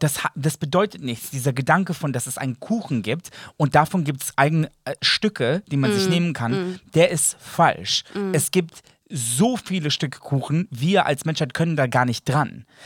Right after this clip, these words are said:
Speaker 1: Weil jeder hat auch andere Werte, jeder will auch andere Sachen. Für je-, für, was für dich hundert Euro ist, ist für mich nicht hundert Euro. Das ist so, jeder will was anderes vom Leben.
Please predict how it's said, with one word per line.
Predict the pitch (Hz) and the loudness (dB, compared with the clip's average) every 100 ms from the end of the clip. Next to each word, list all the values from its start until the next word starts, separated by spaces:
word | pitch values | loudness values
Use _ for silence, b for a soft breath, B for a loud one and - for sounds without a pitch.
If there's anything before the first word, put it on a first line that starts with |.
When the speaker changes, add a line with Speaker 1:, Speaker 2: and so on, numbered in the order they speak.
| B - | B 0
Speaker 1:
Weil | 139 | 2
jeder | 190 160 | 4 2
hat | 160 | 2
auch | 147 | 0
andere | 143 160 139 123 | 0 0 0 2
Werte, | 165 160 - - | 2 2 -2 -10
jeder | 110 135 139 | -4 0 0
will | 180 | 0
auch | 156 - | 0 -2
andere | 117 104 101 | -4 -4 -4
Sachen. | 90 80 87 - | -4 -6 -6 -10
Für | - | -4
je-, | 131 127 190 - B B 190 - | -2 2 0 -2 B B -12 -10
für, | 139 175 175 | -8 -6 0
was | 165 - | 0 0
für | 160 | -4
dich | 185 190 | -4 -2
hundert | 190 180 | -2 0
Euro | 170 165 | 0 0
ist, | 165 165 | -2 -4
ist | - | 0
für | 165 | 2
mich | 170 - | 2 0
nicht | 180 - | -2 0
hundert | 165 - | 0 0
Euro. | 131 127 | 0 0
Das | 123 | -2
ist | 147 - | -2 2
so, | 165 147 B B B - | 2 2 B B B -14
jeder | 165 131 180 180 | -6 2 4 4
will | 160 190 | 2 2
was | 185 - | 2 0
anderes | 123 110 98 - | -2 -2 -4 -6
vom | 113 95 | -6 -8
Leben. | 92 82 | -8 -14